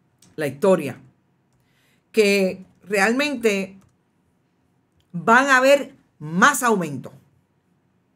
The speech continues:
Esta es una foto genial del colega fotoperiodista. Eh, de hecho, eh, voy a buscar la historia nuevamente porque parece que la,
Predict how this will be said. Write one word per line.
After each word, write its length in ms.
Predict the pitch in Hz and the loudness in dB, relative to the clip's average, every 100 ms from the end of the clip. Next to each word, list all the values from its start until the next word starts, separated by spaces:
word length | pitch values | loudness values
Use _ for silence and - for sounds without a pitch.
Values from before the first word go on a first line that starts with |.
| _ | _
Esta 120 | - | -8
es 60 | 214 | -2
una 160 | 226 208 | -2 -2
foto 300 | 202 202 185 | -4 -2 -2
genial 520 | 180 170 185 185 160 | -2 -2 0 0 -2
del 180 | 156 135 | -6 -6
colega 540 | 151 160 180 165 - _ _ _ | -6 -2 -2 -4 -8 _ _ _
fotoperiodista. 1000 | 185 180 160 165 151 160 175 - 135 131 - _ _ _ _ _ _ _ _ | -4 -4 -4 -4 -4 -4 -6 -6 -8 -8 -20 _ _ _ _ _ _ _ _
Eh, 640 | 170 160 151 147 139 131 - - _ _ _ _ _ _ _ _ _ _ _ | -6 -4 -4 -4 -6 -10 -14 -20 _ _ _ _ _ _ _ _ _ _ _
de 240 | 147 156 | -6 -2
hecho, 320 | 180 180 139 123 _ _ _ _ _ - | -2 -4 -10 -12 _ _ _ _ _ -12
eh, 340 | 151 143 135 - 135 | -8 -8 -8 -14 -12
voy 320 | 165 180 180 | -8 -8 -6
a 60 | 175 | -8
buscar 280 | 165 - 175 | -6 -6 -4
la 80 | |
historia 320 | 180 180 180 180 | -4 -4 -6 -4
nuevamente 580 | 180 175 175 185 170 | -2 -2 -4 -4 -4
porque 320 | 147 139 143 139 | -6 -6 -8 -10
parece 520 | 143 139 147 165 160 | -8 -8 -8 -6 -8
que 120 | 170 | -6
la, 540 | 170 156 147 131 120 | -4 -4 -4 -8 -14